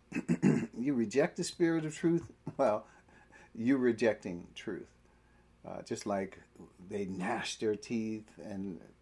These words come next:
went in and s-, killed Stephen, right? That was the, the rejection of truth.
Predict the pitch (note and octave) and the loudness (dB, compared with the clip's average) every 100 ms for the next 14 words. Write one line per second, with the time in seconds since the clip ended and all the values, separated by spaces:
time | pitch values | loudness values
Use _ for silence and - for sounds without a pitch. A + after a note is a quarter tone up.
0 | - G#2+ A#2 A2+ A2+ G#2+ G2 - - _ | -16 -4 0 2 0 -2 -6 -12 -20 _
1 | - F3 D3+ C3+ - C3+ C3 B2+ B2+ - | 6 6 8 2 -4 -2 -4 -6 -14 -20
2 | - - _ - - - F#2+ G#2 - G#2 | -20 -20 _ -14 -8 -4 -4 -4 -4 -6
3 | - - _ _ _ _ - - F#2+ F#2+ | -6 -20 _ _ _ _ -14 -8 -4 -4
4 | F#2+ F2+ - G#2 G2+ - D3 A2+ | -4 -6 -6 -8 -8 -6 -6 -6